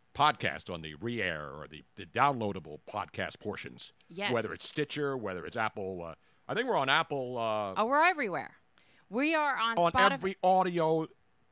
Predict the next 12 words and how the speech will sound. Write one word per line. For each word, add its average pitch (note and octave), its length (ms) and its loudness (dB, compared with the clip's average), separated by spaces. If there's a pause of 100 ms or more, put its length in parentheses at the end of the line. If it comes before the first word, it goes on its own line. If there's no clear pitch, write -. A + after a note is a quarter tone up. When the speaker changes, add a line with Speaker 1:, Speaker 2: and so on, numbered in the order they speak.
(100)
Speaker 1:
possible E3 640 -4
Speaker 2:
Yeah. F3+ 160 0
Speaker 1:
spot D#3 260 4
you C3 100 -10
can C3 180 -8
find. G#2 180 2
Speaker 2:
Spotify, B3 840 2
TuneIn C#4 460 -4
Radio, F#3 380 -2 (100)
Apple A#3 400 2
Radio, F3 920 -2
um, E3+ 1400 -2